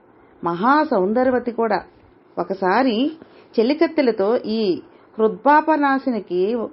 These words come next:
దగ్గరకు వచ్చినప్పుడు అక్కడ ఒక రాజకుమారుడు కనిపిస్తాడు. ఆయన కూడా ఎంతో అందంగా వెలిగిపోతుంటారు.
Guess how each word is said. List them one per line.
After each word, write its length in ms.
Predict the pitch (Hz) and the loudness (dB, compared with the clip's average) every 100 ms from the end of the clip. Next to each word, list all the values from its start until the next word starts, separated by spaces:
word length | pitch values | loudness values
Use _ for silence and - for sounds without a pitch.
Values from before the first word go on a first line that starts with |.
| - | -6
దగ్గరకు 380 | 196 190 226 226 | -4 0 0 0
వచ్చినప్పుడు 800 | 185 180 208 202 190 226 311 262 - - - | -2 -2 -4 -4 -2 0 0 0 -6 -20 -6
అక్కడ 320 | 294 302 285 | -2 2 4
ఒక 180 | 202 185 175 208 - - | 2 0 -4 -4 -8 -2
రాజకుమారుడు 840 | 196 247 330 311 214 190 170 170 | 0 2 0 -2 0 0 -2 -2
కనిపిస్తాడు. 720 | 240 214 175 180 180 180 175 - - _ _ _ - - 196 | -2 -2 -2 -4 -6 -6 -6 -6 -16 _ _ _ -20 -4 2
ఆయన 280 | 240 330 349 | 4 6 4
కూడా 480 | 208 185 220 294 240 - _ | 2 -2 -2 -4 -8 -14 _
ఎంతో 380 | 185 220 277 349 | -4 -2 -2 2
అందంగా 580 | 349 220 190 196 185 247 | 2 2 -2 -2 0 0
వెలిగిపోతుంటారు. 1300 | 285 247 277 277 269 269 240 247 233 226 233 - | 0 -2 -2 0 0 0 -2 0 0 0 -6 -12